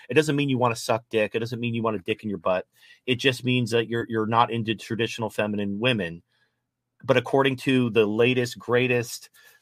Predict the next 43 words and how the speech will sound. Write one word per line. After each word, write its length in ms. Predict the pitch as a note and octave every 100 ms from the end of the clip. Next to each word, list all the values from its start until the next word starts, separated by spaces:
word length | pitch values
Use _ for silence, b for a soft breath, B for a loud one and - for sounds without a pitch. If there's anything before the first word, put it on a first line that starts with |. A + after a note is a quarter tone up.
| -
uh, 220 | G#2+ G2
expansion 760 | F#2 - - B2 B2 A#2+ C3 B2+
and 100 | G#2+
redefinition 880 | A#2 B2 B2+ A#2+ A#2 A#2 - A#2+ A#2
of 400 | A2+ G#2+ G2 - _
whatever, 680 | A2 G#2 A#2 A#2+ A2+ A#2 A2+ b b b
in 60 | A#2+
order 180 | B2+ -
to 80 |
advance, 320 | B2+ A2+ A2+ B2+
a 60 |
po-, 140 | - -
it, 100 | B2+ D3
and 100 | D3
it 140 | -
all 140 | D3+
comes 180 | E3 E3+
down 240 | C3+ C#3 C#3
to 80 |
politics 640 | - - B2+ B2+ - B2+ -
and 180 | C3+ A#2+
money 440 | A2+ A2+ A#2+ A#2+
and 100 | A2
power. 580 | - G#2 G2 G2 G2 G#2+ b b b b - -
They're 340 | B2+ C3+ C3
just 300 | A#2+ C#3 B2+ _
confusing 640 | - C3+ B2 C#3 D3+ C#3 B2+
these 220 | A#2 A2+
issues 600 | A2 - A2 G#2+ G2+ - _ _
to 80 | A#2+
try 240 | - B2
to 220 | A#2+ B2+
make 180 | A2+ A2
a 60 | A#2+
point. 360 | - G2+ G2
It, 140 | C#2+ F#2+
it, 180 | F#2 G#2
you 220 | G#2+ G2+
saw 240 | G#2 A#2 A2
this 180 | A2+ -
with 100 | G#2+
the 200 | F#2+ - b
women, 400 | - A2 A#2+ A#2